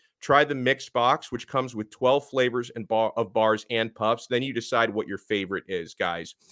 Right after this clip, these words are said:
Most Built Bars contain just a hundred thirty calories, only four grams of sugar, only four net carbs,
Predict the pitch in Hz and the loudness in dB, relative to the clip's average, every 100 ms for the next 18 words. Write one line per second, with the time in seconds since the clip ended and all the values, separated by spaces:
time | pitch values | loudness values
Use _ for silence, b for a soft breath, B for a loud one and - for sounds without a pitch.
0 | b - 131 147 156 147 139 127 - 120 | b 2 2 4 4 4 2 -2 -2 -12
1 | - 117 110 123 120 - 110 120 113 117 | -6 -6 -2 -2 0 -4 -4 -2 -2 -2
2 | 110 101 107 101 98 85 - 127 131 131 | -2 -2 0 2 0 -4 -4 -2 0 0
3 | 131 139 - 123 117 107 - 135 113 B | 2 2 4 0 0 -6 -6 -4 -4 B
4 | - 202 196 - 190 190 180 - 170 160 | 0 2 2 0 0 2 0 2 4 4
5 | 117 | 2